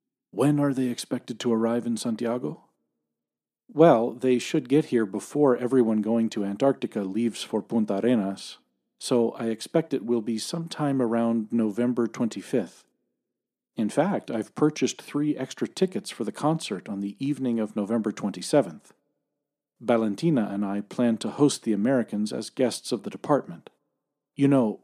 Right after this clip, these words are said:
Professor O'Malley told me that Stone is quite an accomplished violinist. In fact, Ethan told me that he had been named co-first chair of his hometown's all-city senior orchestra.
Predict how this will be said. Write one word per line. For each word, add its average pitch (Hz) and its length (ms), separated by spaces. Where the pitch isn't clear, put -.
Professor 123 460
O'Malley 98 520
told 113 280
me 110 120
that 101 180
Stone 110 540
is 104 100
quite 160 320
an 127 100
accomplished 123 560
violinist. 135 680
In 113 100
fact, 147 560
Ethan 175 340
told 101 260
me 101 180
that 117 160
he 143 140
had 123 180
been 117 160
named 120 320
co-first 139 640
chair 165 320
of 110 200
his 120 180
hometown's 131 520
all-city 139 540
senior 131 360
orchestra. - 680